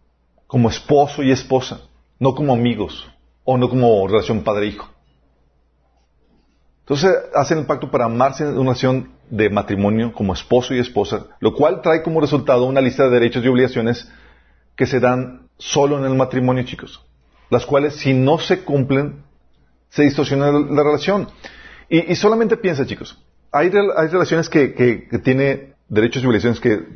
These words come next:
vienen por parte del hombre y derechos y obligaciones que vienen por parte de la mujer. ¿Sí? Y tiene que ver con la actividad sexual. Solamente piensa por parte del hombre,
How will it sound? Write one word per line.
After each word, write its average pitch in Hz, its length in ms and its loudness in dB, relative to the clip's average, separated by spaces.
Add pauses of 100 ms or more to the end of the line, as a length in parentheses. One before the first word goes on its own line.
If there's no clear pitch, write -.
(120)
vienen 127 300 0
por - 160 0
parte 113 200 0
del 110 100 2
hombre 135 440 -2
y 120 280 4
derechos 110 320 -2
y 120 40 4
obligaciones 107 420 0
que 107 60 -4
vienen 107 180 2
por 98 140 -2
parte 104 220 -2
de - 20 0
la 92 80 0
mujer. - 380 -8 (320)
¿Sí? 110 320 -4 (1200)
Y 160 140 0
tiene 220 240 0
que 202 100 0
ver 180 100 0
con 185 120 -2
la 170 60 2
actividad 131 340 2
sexual. 151 360 -2 (1160)
Solamente 170 380 2
piensa 160 520 -4 (340)
por 120 100 0
parte 139 200 -2
del 131 100 2
hombre, 127 240 -2